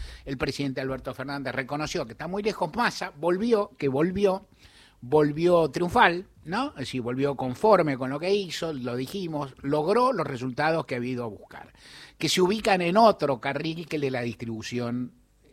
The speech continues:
en la Argentina. Se ubica en el carril de la macroeconomía, de los acuerdos con los organismos internacionales, de las reservas y demás. Y Massa vuelve, ayer dialoga, dialogó con el presidente y hoy se,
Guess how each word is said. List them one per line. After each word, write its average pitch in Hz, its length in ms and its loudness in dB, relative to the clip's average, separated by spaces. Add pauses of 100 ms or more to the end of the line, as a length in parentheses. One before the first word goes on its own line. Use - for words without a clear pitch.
en 113 160 -8
la 110 80 -10
Argentina. 92 540 -18
Se - 120 -14
ubica 113 240 -8
en 123 60 -4
el 127 120 -4
carril 175 480 0
de 143 100 -4
la 107 80 -8
macroeconomía, 151 1000 -6 (320)
de 135 100 -4
los 131 160 -2
acuerdos 127 380 -2
con 120 120 -8
los 107 120 -8
organismos 113 540 -8
internacionales, 147 960 -2
de 127 100 -2
las 117 160 -4
reservas 139 760 -4
y 127 120 -4
demás. 110 360 -10 (360)
Y 196 140 0
Massa 202 340 4
vuelve, 190 520 4 (260)
ayer 180 480 4
dialoga, 151 800 4
dialogó 120 580 0 (520)
con 131 180 -4
el 127 120 -4
presidente 208 800 0
y 208 140 2
hoy 240 300 6
se, 147 240 -4